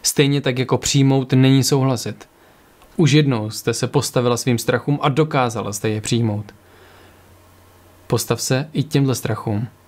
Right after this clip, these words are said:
Já ti věřím, Arindel. Vždycky jsem snila o tom chápat víc.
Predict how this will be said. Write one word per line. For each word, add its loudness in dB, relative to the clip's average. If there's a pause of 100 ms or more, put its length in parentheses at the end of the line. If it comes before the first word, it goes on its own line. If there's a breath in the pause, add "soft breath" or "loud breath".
(220)
Já 2
ti 0
věřím, 2
Arindel. -4 (1160)
Vždycky -2
jsem 0
snila 0
o -8
tom 2
chápat -2
víc. -4